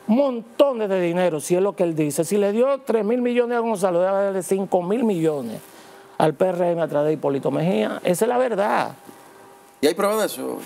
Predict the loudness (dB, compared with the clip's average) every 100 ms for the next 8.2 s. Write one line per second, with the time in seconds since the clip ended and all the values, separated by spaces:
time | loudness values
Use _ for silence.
0 | 0 0 0 0 0 2 2 0 -2 0
1 | 0 0 0 0 2 0 2 0 0 -2
2 | -2 0 0 0 0 0 0 2 0 0
3 | 0 0 0 0 2 0 0 0 0 0
4 | 2 2 0 0 0 2 2 0 0 0
5 | 0 0 0 0 2 2 2 0 -2 0
6 | 0 2 2 2 2 2 2 2 2 2
7 | 2 0 0 -2 0 -2 2 2 2 2
8 | 0